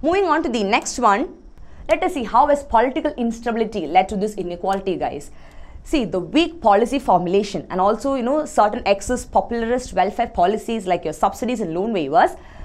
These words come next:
that has literally affected the financial growth of our country, guys. And also, we don't have good labor reforms here. Though we have a lot of rules and regulations,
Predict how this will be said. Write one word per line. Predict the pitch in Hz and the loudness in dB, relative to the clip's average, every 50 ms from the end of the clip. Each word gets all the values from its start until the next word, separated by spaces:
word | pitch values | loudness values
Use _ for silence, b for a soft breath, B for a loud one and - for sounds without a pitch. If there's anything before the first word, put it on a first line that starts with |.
| B B B | B B B
that | 320 330 349 | 2 2 4
has | 349 339 254 | 4 0 -2
literally | 240 262 302 330 320 320 370 392 440 415 | -2 -2 -2 -2 -2 0 2 4 6 6
affected | - - - 220 220 - - 269 202 | 4 4 2 0 0 0 -4 -4 -4
the | 170 185 | -4 -4
financial | - - 233 240 240 247 262 254 - 285 269 208 | -4 -4 -2 0 2 2 2 0 0 -2 -2 0
growth | 165 190 190 196 196 | 0 0 -2 0 -2
of | 208 202 180 | -2 0 0
our | 165 165 | 0 0
country, | - 170 151 156 - 185 | 0 -2 -4 -2 -6 -4
guys. | 156 156 127 127 147 - - B B B B B B B B | -4 -4 -4 -4 -6 -12 -14 B B B B B B B B
And | 180 185 | -2 2
also, | 190 233 285 311 - - 294 285 302 311 - - - _ _ _ - | 2 4 2 2 0 0 2 2 2 0 -2 -8 -18 _ _ _ -8
we | 180 202 233 | -6 -4 -2
don't | 208 247 285 320 320 | 0 0 0 0 0
have | 262 247 247 208 170 160 | 0 0 0 -2 -2 -4
good | 220 247 196 190 | -4 -4 -4 -4
labor | 180 180 190 202 202 233 | -2 0 0 2 2 2
reforms | 214 185 180 - 180 185 196 190 | 2 0 -2 -2 -2 -2 -2 -4
here. | - 147 139 | -4 -6 -6
Though | 156 156 247 277 302 | -4 -2 -2 -2 0
we | 285 320 311 | 0 0 -2
have | 240 240 247 | 0 -2 -2
a | 226 | -2
lot | 180 170 196 247 285 302 | 0 0 2 2 2 2
of | 302 240 202 | 2 0 -4
rules | 233 240 254 214 | -4 -6 -6 -6
and | 240 220 | -4 -2
regulations, | 220 202 208 214 220 214 - 240 240 226 | -2 -2 0 -2 -2 -4 -4 -6 -6 -6